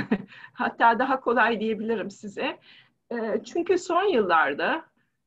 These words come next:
R N A teknolojisinde inanılmaz büyük buluşlar yapıldı. Çok daha kolay R N A ile işlemler yapmak mümkün. E, bu grupta malum, e, Uğur Şahin ve eşi, e, Özlem Türeci, onlar da bir süredir zaten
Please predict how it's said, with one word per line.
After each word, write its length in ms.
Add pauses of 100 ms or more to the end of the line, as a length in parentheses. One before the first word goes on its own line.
(140)
R 240
N 160
A 140
teknolojisinde 760
inanılmaz 640
büyük 220
buluşlar 440
yapıldı. 360
Çok 280
daha 220
kolay 400 (340)
R 200
N 100
A 160
ile 200
işlemler 540
yapmak 420
mümkün. 440 (640)
E, 40 (800)
bu 180
grupta 500
malum, 560
e, 360
Uğur 260
Şahin 520
ve 460 (220)
eşi, 420 (640)
e, 140
Özlem 580
Türeci, 340
onlar 440
da 400
bir 80
süredir 440
zaten 520